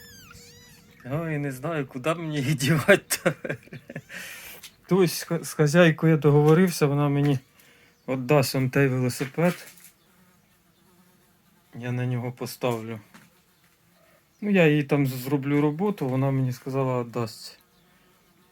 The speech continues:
Бо якби тут... Тут ось о, <laughs> тільки мій онов велосипед.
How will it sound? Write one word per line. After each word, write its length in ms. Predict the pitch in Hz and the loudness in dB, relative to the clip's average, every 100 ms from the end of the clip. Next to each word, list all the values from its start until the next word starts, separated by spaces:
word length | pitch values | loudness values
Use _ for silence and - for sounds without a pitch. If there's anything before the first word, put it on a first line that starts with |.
| _ _ | _ _
Бо 140 | 110 | -10
якби 280 | 113 117 117 | -8 -8 -10
тут... 260 | 123 123 - - - - | -12 -12 -14 -20 -20 -10
Тут 160 | 139 | -4
ось 180 | 151 135 | -2 -2
о, 160 | 143 135 165 135 | -2 0 -2 -4
<laughs> 240 | - - _ | -14 -20 _
тільки 320 | 131 131 135 | -16 -4 -2
мій 280 | 143 143 131 | -2 -2 0
онов 360 | 139 165 175 - | 0 -2 -4 -8
велосипед. 760 | 131 135 127 127 127 123 127 | -8 -8 -8 -12 -8 -8 -8